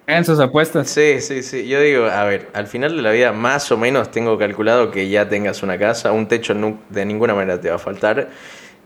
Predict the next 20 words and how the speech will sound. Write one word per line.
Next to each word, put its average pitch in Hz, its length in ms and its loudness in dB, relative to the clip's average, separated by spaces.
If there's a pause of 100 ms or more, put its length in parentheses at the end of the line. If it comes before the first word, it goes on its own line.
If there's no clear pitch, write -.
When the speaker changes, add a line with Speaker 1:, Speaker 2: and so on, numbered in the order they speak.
Speaker 2:
Y 135 80 0
para 143 280 2
comer 196 260 4
tampoco 156 460 2
es 147 80 -4
que 123 120 4
se 113 140 0
necesitan 113 800 0
millones, 107 880 0
¿no? 131 240 0
Entonces, 113 720 0 (100)
ya 147 160 2
realmente 139 540 0
al 110 160 0
final 117 440 0
de 110 100 0
tu 101 140 0
vida, 110 420 2 (320)
con 131 160 4
un, 147 320 2